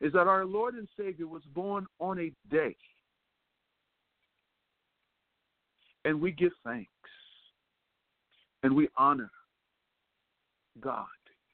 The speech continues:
We honor Jesus. We honor the sacrifice. We honor our Savior. So I'll make it very clear. I do not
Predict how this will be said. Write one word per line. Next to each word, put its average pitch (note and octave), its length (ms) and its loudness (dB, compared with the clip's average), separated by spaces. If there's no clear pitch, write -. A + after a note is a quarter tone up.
We C3+ 140 0
honor C#3+ 380 2
Jesus. - 220 -16
We C3+ 120 -2
honor D#3+ 300 4
the C3 100 -10
sacrifice. C3 540 -12
We C#3 200 0
honor D#3 300 0
our B2 120 -8
Savior. C#3+ 220 -12
So D3+ 80 -14
I'll F3+ 120 -8
make C4 180 -12
it B3+ 100 -12
very A3+ 340 -2
clear. E3+ 200 -6
I C3 120 -6
do C4+ 220 -10
not A#3+ 200 -8